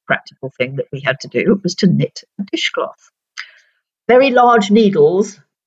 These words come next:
very thick yarn that we were using, and I dropped a stitch and didn't confess that I had dropped a stitch until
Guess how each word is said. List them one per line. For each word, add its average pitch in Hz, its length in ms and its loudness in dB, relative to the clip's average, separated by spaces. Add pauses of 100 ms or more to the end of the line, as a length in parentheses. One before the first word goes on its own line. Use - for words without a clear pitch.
(100)
very 196 520 4 (120)
thick 440 200 0 (120)
yarn 165 420 2
that 160 140 -4
we 156 100 -8
were 156 100 -12
using, 165 320 -4 (240)
and 196 240 4 (140)
I 180 240 0 (160)
dropped - 360 -8
a - 40 -14
stitch - 440 -10 (1400)
and 190 460 0 (380)
didn't 202 500 0
confess 277 600 -6
that 151 160 -10
I 135 100 -6
had 147 200 -10
dropped - 520 -12
a - 60 -18
stitch - 840 -10 (340)
until 156 680 0